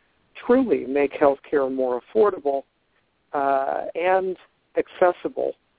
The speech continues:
uh, and improve the quality of the healthcare that's, that's being, uh, offered across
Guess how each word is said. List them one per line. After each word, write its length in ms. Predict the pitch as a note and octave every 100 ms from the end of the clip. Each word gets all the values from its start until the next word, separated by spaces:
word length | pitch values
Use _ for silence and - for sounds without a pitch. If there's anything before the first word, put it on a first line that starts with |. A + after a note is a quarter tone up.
| _ _ _ _ _ _
uh, 240 | D3 C#3 C#3 - _
and 300 | E3+ D#3+ E3
improve 460 | G3 D#3 - F3+ D#3+
the 80 | D3
quality 580 | - F#3+ G#3+ G3+ C#3+ C3
of 120 | B2
the 320 | C3 C3+ C3+ D3+
healthcare 480 | D3+ - D3 C#3
that's, 200 | C3 C3+ - _
that's 180 | C#3+ C#3 _
being, 380 | - C#3 C3 C3 - _ _ _ _ -
uh, 140 | C3
offered 380 | C#3 D3+ C#3 C#3
across 360 | C3 - C#3